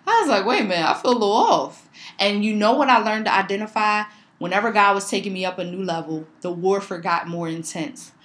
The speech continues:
So if I wasn't connected to the source, it would have wiped me out. But if I also didn't take time to rest and take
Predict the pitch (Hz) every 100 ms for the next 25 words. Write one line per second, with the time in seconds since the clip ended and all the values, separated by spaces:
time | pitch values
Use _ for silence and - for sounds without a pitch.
0 | - - 175 190 226 240 226 226 220 208
1 | 208 196 190 175 - 220 175 175 185 180
2 | 180 165 170 160 160 190 170 - - _
3 | - - 196 196 170 208 220 220 202 196
4 | 214 185 - 196 185 170 160 156 208 180
5 | - - - - _ _ _ - - 180
6 | - 208 208